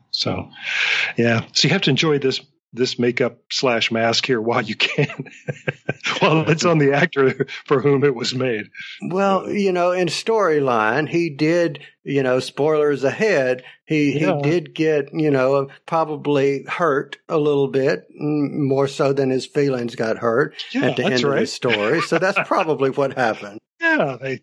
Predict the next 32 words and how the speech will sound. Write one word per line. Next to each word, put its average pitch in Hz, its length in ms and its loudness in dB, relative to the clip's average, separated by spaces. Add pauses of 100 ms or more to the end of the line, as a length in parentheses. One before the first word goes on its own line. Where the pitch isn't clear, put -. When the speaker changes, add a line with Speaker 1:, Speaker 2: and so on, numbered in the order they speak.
Speaker 1:
they 127 180 0 (200)
blew 135 280 4
his 139 180 4
epidermis 147 580 0
off. 95 220 -4
Speaker 2:
There 151 300 -2 (300)
Speaker 1:
So, 117 260 0
Speaker 2:
<laughs> 104 100 2
Speaker 1:
yeah, 139 680 0 (420)
that's 135 180 2
what 131 120 0
happens. 117 600 -2 (220)
Speaker 2:
There 143 240 2
you 127 200 2
go. 107 380 0 (360)
So - 180 0
we 185 160 2
see 220 420 -2
in 147 200 0
part 147 340 0
one, 120 460 0
we 123 120 0
see 127 260 0
the - 180 -2
Doctor, 120 480 0
Sarah, 110 520 2
and 98 200 -6
Harry. 110 560 0 (240)
They're 113 160 2
transported 135 880 0
to 160 140 2
Skaro 107 720 0